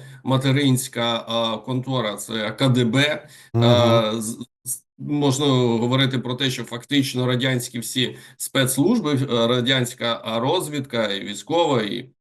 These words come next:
Speaker 1: К Д Бшники, вони програли цю війну.
Speaker 2: Програли,
Speaker 1: І у
Speaker 2: сто-,
Speaker 1: нього з
Speaker 2: сто процентів там.
Speaker 1: приводу, так, і у нього з цього приводу серйозні комплекси, і він намагається, як, е, дійсно,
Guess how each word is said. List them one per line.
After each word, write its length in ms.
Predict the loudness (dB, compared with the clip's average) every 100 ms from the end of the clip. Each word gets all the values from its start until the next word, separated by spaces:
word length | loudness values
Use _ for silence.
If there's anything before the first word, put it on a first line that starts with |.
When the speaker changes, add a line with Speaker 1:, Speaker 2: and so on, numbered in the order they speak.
| _
Speaker 1:
К 80 | -4
Д 120 | 0
Бшники, 640 | 2 2 0 -2 -2 -4 -6 -14 -2
вони 220 | 0 2
програли 460 | 2 2 4 2
цю 180 | 0 -4
війну. 380 | -10 -10 -10 -14 _ 0
Speaker 2:
Програли, 420 | 2 6 6 6
Speaker 1:
І 20 |
у 40 | 4
Speaker 2:
сто-, 80 | 4
Speaker 1:
нього 200 | 2 2
з 40 |
Speaker 2:
сто 100 | 0
процентів 480 | 0 0 0 0 -2
там. 80 | 0
Speaker 1:
приводу, 640 | 2 2 0 -4 -6 -8 _ _ _ _ _ -2
так, 300 | 0 2 2
і 60 |
у 140 | 2 2
нього 240 | 2 -2
з 100 | -2
цього 280 | -4 -4 -2
приводу 800 | -2 -2 -2 -2 0 0 -2 -4
серйозні 540 | -2 0 0 0 -2
комплекси, 840 | -2 -4 -2 -2 -2 -2 0 4 4
і 420 | 4 0 -4 -4
він 300 | -4 -4 -4
намагається, 960 | -4 -6 -6 -4 -4 -6 -4 -4 -2 0
як, 400 | 0 0 -2 -4
е, 20 | -2 -2
дійсно, 580 | -4 -8 -6 -4 -2 -2